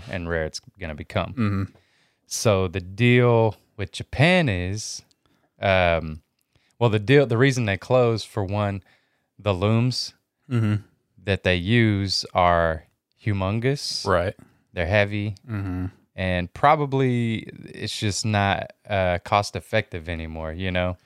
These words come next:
Speaker 2: That or, like, feasible to fix maybe if the machine goes down.
Speaker 1: Yeah, I think there's probably a ton of reasons,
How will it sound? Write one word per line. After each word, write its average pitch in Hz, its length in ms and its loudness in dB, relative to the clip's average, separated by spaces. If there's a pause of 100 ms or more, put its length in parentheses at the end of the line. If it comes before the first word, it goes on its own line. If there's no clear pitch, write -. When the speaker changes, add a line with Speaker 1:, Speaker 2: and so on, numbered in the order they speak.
(160)
Speaker 2:
That 120 340 4
or, 98 160 2
like, 95 360 0 (760)
feasible 101 460 -2
to 98 80 -6
fix - 540 -8
maybe 95 300 -4
if 101 120 -8
the 113 80 -10
machine 101 340 -6
goes 101 220 -4
down. 104 300 -4
Speaker 1:
Yeah, 90 160 4 (100)
I 104 40 4
think 131 220 2
there's 104 120 -8
probably 107 340 2
a 90 60 -4
ton 107 320 0
of 92 120 0
reasons, 104 600 -2